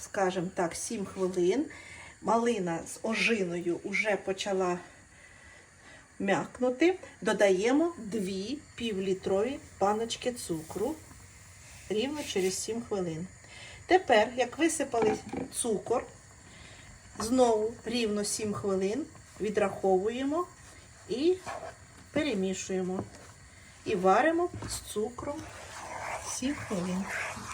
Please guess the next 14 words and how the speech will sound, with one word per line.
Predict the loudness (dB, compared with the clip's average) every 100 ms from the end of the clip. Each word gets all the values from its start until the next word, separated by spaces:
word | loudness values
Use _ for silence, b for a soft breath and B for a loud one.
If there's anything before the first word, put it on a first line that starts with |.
| -2
Пройшло | 0 2 0 0 0
сім | 2 -2 0 -4 -4
хвилин, | -4 0 2
як | 0 -2
кипить | -6 -6 -2 -2 -2 -4 -2
наше | -2 -2 4
варення. | 6 4 0 -6 B B 4
Додаємо | 6 6 4 4 2 2 0
пів | 0 4 4 4
чайної | 2 6 6 6 4 4
ложки | 8 8 8 4 -4 2 2 B B B B
лимонної | 4 6 6 4 4 2 0
кислоти. | -2 -4 0 -2 -2 -2 -2 -4 -10 -20 -20 -20 -20 -20 -20 -20 -20 -20 -20 -20 -20 -20 -20 -20 -20 -20 -18 -4 -4 -4 -12 -18 -18 -20 -4 0 0 B B B
І | 2 2